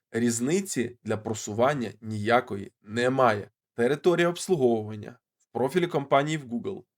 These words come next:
потрібна лише для того, щоб пройти процедуру верифікації бізнесу, тобто реєстрації, для того, щоб показати Google, де ви працюєте. Додасте ви одну територію чи десять, не дає вам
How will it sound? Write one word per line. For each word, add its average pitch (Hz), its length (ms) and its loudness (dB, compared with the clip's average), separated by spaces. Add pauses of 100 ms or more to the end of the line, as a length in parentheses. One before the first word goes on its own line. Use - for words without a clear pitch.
(140)
потрібна 135 420 0
лише 135 260 4
для 127 240 2
того, 185 580 4
щоб - 300 -2
пройти 151 600 -2 (100)
процедуру 135 760 -2
верифікації 151 1000 2
бізнесу, 107 600 -10 (220)
тобто 104 380 -8
реєстрації, 131 680 0
для 107 120 -10
того, 117 220 -2
щоб 110 220 -10 (580)
показати 139 500 4
Google, 185 400 -2
де 139 420 4
ви 143 180 0
працюєте. 123 640 -6 (240)
Додасте 156 560 2
ви 151 120 2
одну 175 420 2
територію 120 580 -2
чи - 180 -6
десять, 160 600 -2 (300)
не 139 220 2
дає 170 540 2
вам 131 500 -4